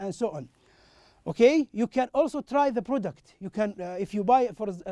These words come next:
example, a piece of cloth, you can try it, put it on, and check if it is, uh, suitable for you or not. The disadvantages, if you go to the shop, it will be too crowded. What do you mean by too crowded? There are many people there in this place,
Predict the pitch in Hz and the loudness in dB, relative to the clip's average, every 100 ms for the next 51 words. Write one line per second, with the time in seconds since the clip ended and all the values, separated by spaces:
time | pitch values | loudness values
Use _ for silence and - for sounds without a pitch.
0 | 185 175 160 214 226 196 170 214 175 180 | -8 -10 -6 -4 -4 -6 -6 -6 -8 -6
1 | 208 247 339 - _ _ 202 196 240 - | 6 6 6 -2 _ _ -8 0 0 0
2 | 233 214 160 226 220 196 247 330 226 202 | 0 0 -2 -8 -8 -6 -4 -4 -4 -4
3 | - 247 208 185 196 196 156 _ _ _ | -2 -2 -2 -8 -4 -4 -6 _ _ _
4 | - 185 170 247 214 190 202 214 247 262 | -6 -4 -2 -2 -2 -4 -4 -4 -4 -2
5 | 226 226 220 202 214 131 _ _ _ _ | 2 0 -2 -8 -6 -8 _ _ _ _
6 | _ _ _ 190 285 339 233 269 247 - | _ _ _ 4 6 6 4 2 2 -2
7 | 175 226 247 165 190 196 233 339 339 294 | -6 -6 -6 -8 -6 0 2 2 2 -2
8 | - 202 202 - _ 196 - 214 190 269 | 0 -2 -2 -6 _ -14 -6 -4 -2 -2
9 | 269 - 294 302 294 240 170 156 - _ | -2 -4 -4 0 4 4 4 -6 -16 _
10 | _ - 190 220 233 240 220 262 - 262 | _ -8 -4 -2 2 0 0 -6 0 0
11 | 262 302 - _ _ _ 160 208 214 226 | 0 -4 -10 _ _ _ -4 -2 0 0
12 | 226 196 202 302 330 226 254 185 175 170 | -2 -8 -2 0 2 2 -2 -2 -6 -6
13 | 180 151 165 165 - - 175 110 | -6 -8 -10 -10 -10 -6 -6 -6